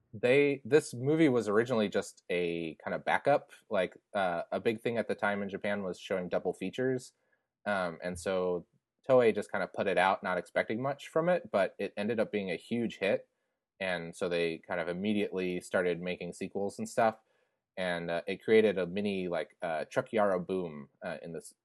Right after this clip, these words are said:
period, and spawned, like, toys and model kits and magazines, clothing, lighters. You could get the Momojiro lighter if you wanted, and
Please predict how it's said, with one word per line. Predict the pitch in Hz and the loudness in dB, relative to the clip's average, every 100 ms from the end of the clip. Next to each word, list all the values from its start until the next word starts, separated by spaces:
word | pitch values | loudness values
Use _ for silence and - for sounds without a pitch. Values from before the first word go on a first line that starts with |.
| _ | _
period, | 98 87 82 78 | -2 0 -2 -4
and | 73 | -10
spawned, | - - 95 90 87 - | -12 -4 -2 -2 -4 -8
like, | 76 - | -8 -4
toys | - 160 147 | 4 4 4
and | 113 | 2
model | 95 113 113 | 0 0 0
kits | - 110 - | 2 2 2
and | 87 82 | -6 -2
magazines, | 98 101 95 98 95 98 | 0 0 -2 -4 -6 -8
clothing, | - 95 95 98 95 95 | -6 -4 -2 -4 -6 -2
lighters. | 90 95 101 101 101 | 2 2 2 0 -2
You | 92 | -6
could | 90 | -4
get | 95 - | -4 -2
the | 90 | -4
Momojiro | 90 92 95 92 92 92 | -4 -6 -6 -4 -4 -2
lighter | 92 95 95 | -2 -2 -4
if | - | -4
you | |
wanted, | 92 92 92 95 | -4 -4 -2 -4
and | 85 | -8